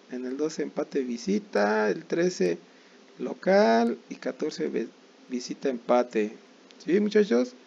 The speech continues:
Muy bien, pues ojalá que esta información les sea, sea útil para sus quinielas. Y pues recuerden que cada día hay que mejorar, aprender de los errores y no confiarnos tanto en los equipos de renombre, muchachos.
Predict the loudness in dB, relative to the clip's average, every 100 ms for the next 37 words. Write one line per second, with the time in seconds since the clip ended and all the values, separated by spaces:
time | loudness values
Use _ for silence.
0 | -20 -20 -20 -10 0 4 8 8 6 2
1 | 2 4 4 8 10 10 6 2 2 0
2 | 0 0 2 2 2 2 2 0 2 2
3 | 2 -2 0 -2 -2 -4 -8 -10 -6 -4
4 | 0 2 2 0 -10 -20 -20 -20 -20 -20
5 | -20 -16 -4 -4 -2 -6 -6 -4 -4 4
6 | 4 6 2 2 4 4 2 -2 -18 -20
7 | -20 -20 -20 -20 -20 -20 -20 0 4 6
8 | 6 8 8 8 8 8 8 6 -8 -20
9 | -20 -20 -20 -20 -20 -20 -14 -8 -4 2
10 | 6 8 8 8 4 -6 -12 -4 0 2
11 | 4 4 2 2 2 4 6 6 6 2
12 | -6 -16 -20 _ -8 -6 -4 -2 0 0
13 | -2 -2 -2 -2 2 0 0 -4 -6 -4
14 | 2 2 2 0 -2 0 -2 -2 -2 -2
15 | -4 -8 -10 -16